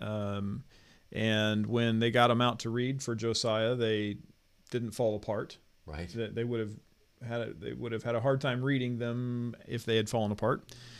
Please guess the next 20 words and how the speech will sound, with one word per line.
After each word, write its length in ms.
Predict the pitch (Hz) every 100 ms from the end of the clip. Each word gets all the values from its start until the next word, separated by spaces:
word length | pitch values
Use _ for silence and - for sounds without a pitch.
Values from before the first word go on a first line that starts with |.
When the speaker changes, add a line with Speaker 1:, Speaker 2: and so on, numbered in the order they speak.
| - - -
Speaker 1:
And, 460 | 117 117 117 117
uh, 200 | 113 113
then 220 | 113 139 135
you 100 | 123
do 240 | 135 165
have 580 | 151 117 117 110 - - - - _ _
the 100 | 117
fact 360 | - 113 117 120
that 180 | 107 110
when 440 | 120 117 113 110
they 220 | 110 110
did 540 | 104 120 127 127 120 - - _ _ _ _ -
copy 400 | - 131 - 117
them, 480 | 104 101 104 117 120 _ _ _ _ _ _ _
they 840 | 113 110 104 104 104 101 98 101 - - -
copied 360 | 127 117 120
them 160 | 110 107
carefully, 600 | - 120 - 101 101 - - 76
Speaker 2:
Mm. 180 | 71 62 - - - _ -
Speaker 1:
right? 260 | 113 139